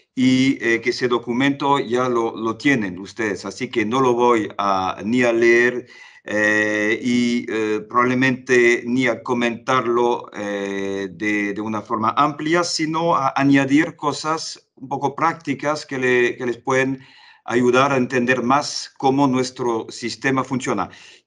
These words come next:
Y probablemente dejar espacio para,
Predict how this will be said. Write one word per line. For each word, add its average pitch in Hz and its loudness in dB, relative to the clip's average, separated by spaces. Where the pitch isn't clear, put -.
Y 165 6
probablemente 151 0
dejar 131 0
espacio 151 -4
para, 131 0